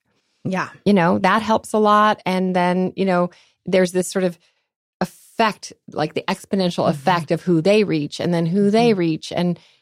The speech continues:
Speaker 2: you know, it's, in the end, it's all about our customers. And,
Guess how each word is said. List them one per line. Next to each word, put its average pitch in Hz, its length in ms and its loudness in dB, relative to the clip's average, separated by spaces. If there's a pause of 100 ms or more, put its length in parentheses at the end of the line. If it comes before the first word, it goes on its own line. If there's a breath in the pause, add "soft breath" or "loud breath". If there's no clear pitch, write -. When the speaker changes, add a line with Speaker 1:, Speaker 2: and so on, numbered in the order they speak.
Speaker 2:
you 196 100 0
know, 180 100 4
it's, - 360 -4 (320 soft breath)
in 233 140 4
the 202 120 6
end, 196 160 4
it's 165 200 -4
all 170 140 2
about 160 180 2
our 147 100 2
customers. 196 640 -4
And, 160 400 0